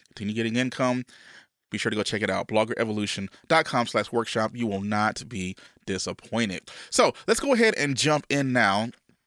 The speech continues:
to this amazing resource now that we have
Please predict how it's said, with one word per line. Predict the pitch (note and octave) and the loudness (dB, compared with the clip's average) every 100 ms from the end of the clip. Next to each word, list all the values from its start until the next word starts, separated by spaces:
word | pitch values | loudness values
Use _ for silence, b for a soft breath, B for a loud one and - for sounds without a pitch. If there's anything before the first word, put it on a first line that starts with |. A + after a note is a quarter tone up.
| _ _ - - | _ _ -12 -2
to | F3+ | 2
this | D#3+ C#3+ | 2 2
amazing | B2+ A#2 C3+ F3+ A3 G#3 G#3+ G#3 G3 - B B B | 2 2 2 2 2 2 2 2 -2 -4 B B B
resource | C3 G3 A#3+ - G2 F#2 - | 0 4 4 4 2 0 -2
now | F#2+ F#2+ G2+ | -2 0 0
that | G#2+ A2 | 0 0
we | G#2 | -2
have | G2 C#3 D3 C#3+ C#3 | -4 -2 2 2 0